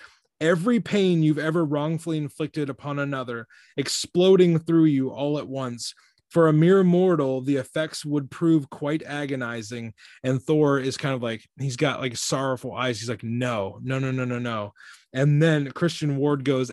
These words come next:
absolutely crazy, drawing this, like, agonized Thor as he's, like, it almost looks like he's being pulled apart.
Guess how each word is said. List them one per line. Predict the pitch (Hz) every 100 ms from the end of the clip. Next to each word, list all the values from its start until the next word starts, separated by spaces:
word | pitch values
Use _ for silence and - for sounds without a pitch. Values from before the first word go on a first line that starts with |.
| 143
absolutely | 147 156 143 165 131 120 110 _ _ _ _
crazy, | - 165 180 175 160 131 113 117 - - _ -
drawing | 120 165 156 151
this, | 139 151 -
like, | 131 127 -
agonized | 151 156 156 156 156 143 139 135 120 - _ _ _ _ -
Thor | 170 156 151 143
as | 135 143 143
he's, | 131 139
like, | 135
it | - 160
almost | 180 185
looks | 185
like | 180
he's | 156
being | 135 147 127
pulled | - 170 160 127
apart. | - 135 117 98